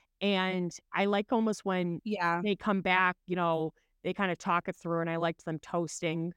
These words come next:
Speaker 1: you know, with the sandwich.
Speaker 2: That was cute.
Speaker 1: And they end up m-, m-, making, like, this plan, which is actually super smart for that time period, you know.
Speaker 2: Yes.
Speaker 1: And what is it again? They,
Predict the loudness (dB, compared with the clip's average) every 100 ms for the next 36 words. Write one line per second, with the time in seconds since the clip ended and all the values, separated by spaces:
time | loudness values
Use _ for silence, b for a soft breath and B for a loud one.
0 | _ -4 -2 -2 -2 -4 -4 -4 -2 0
1 | 0 0 0 -2 2 2 2 -2 0 2
2 | 2 0 0 0 2 0 -2 -8 _ -14
3 | -14 _ 2 2 4 4 4 4 2 -2
4 | -8 _ -4 2 2 2 0 -2 -4 -4
5 | -2 -2 -4 -4 -4 -6 -4 -6 -6 -6
6 | 2 2 2 -2 -6 -4 -6 -4 -2 -2
7 | -2 -4 -2 -2 -4 -2 0 2 0 -2
8 | -4 -4 0 2 4 4 2 0 2 2
9 | 4 2 2